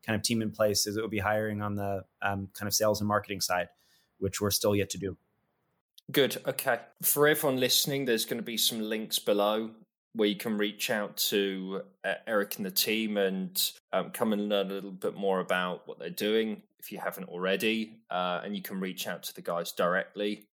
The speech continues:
Speaker 2: Uh, have, have you got a, a, a message for people about Cord and probably how you would describe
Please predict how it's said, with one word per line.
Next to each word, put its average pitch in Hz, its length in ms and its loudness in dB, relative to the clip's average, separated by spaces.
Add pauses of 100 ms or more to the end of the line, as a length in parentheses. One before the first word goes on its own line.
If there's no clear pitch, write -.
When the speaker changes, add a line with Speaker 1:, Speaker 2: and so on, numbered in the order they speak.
(140)
Speaker 2:
Uh, - 160 0
have, 196 360 0
have 190 200 2
you 202 100 2
got 185 240 6
a, 139 520 4 (360)
a, 131 220 2
a 127 100 4
message 131 880 2 (120)
for 120 440 2
people 113 500 -6
about 107 760 0
Cord 113 720 0
and 101 340 -2
probably 101 360 -4
how 110 300 -2
you 107 220 -4
would 101 180 -4
describe 104 880 4